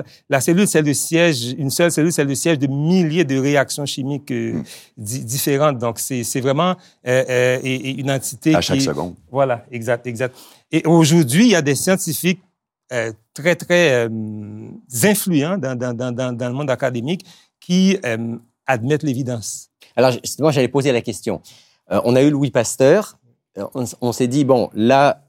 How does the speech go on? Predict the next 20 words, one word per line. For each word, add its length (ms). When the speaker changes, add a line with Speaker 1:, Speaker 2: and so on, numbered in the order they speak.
Speaker 3:
la 120
génération 380
spontanée, 500
c'est 160
fini. 520
Speaker 2:
Mhm. 280
Speaker 3:
On 60
s'est 100
rendu 160
compte 160
qu'en 160
réalité, 800
les 80
scientifiques 400
ont 80
continué 600
à 40
bâtir 540
sur 240
l'idée 800